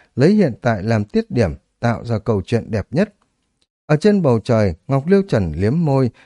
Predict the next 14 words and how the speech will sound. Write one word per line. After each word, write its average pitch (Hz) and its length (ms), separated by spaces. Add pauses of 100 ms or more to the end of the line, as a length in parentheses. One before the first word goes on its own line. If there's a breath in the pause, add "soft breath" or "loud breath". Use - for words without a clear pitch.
(120)
nhìn 156 200
tôn 196 220
thần 117 260
trở 87 200
về 85 340
phía 107 160
xa 120 240
xa, 120 320 (220 soft breath)
sau 117 200
đó 104 160
cất 196 260
bước 196 260
đi 104 160
tới 104 260